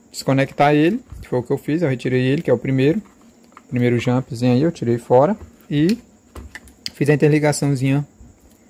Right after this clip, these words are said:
né, é, lá, lá na, na parte aqui de cima, tá vendo? Então agora, na hora que eu armo, vem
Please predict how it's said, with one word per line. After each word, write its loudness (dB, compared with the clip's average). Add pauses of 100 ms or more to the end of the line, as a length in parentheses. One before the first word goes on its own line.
(760)
né, 0 (340)
é, 0
lá, -2 (180)
lá 0 (280)
na, -8 (200)
na -6
parte -4
aqui -6
de -6
cima, -4
tá -4
vendo? 0 (640)
Então 2
agora, 2
na 0
hora 0
que -4
eu 2
armo, 0 (300)
vem -4